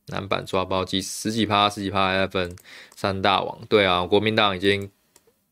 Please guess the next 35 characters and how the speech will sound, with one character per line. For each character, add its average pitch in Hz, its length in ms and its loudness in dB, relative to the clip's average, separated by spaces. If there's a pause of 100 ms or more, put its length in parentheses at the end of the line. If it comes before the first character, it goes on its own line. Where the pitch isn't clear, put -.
(180)
每， 117 380 2
每 120 160 4
个 123 100 6
月 170 160 8
做 147 220 6
的 127 100 6
民 110 200 0
调， 131 100 6
那 131 100 2
当 135 160 4
然 113 160 2
是 113 280 4
虽 120 160 6
然 110 160 6
有 92 100 0
机 101 180 -2
构 104 160 4
效 98 240 2
应 92 160 2
啦， 87 160 -4
可 - 80 -4
是 107 140 4
国 110 160 4
民 104 160 -4
党 95 180 0
的 92 140 0
这 - 80 -4
个 104 100 2
饼 - 220 -2 (400)
真 120 160 6
的 107 80 4
是 107 140 0
越 110 160 6
来 92 100 0
越， 98 400 4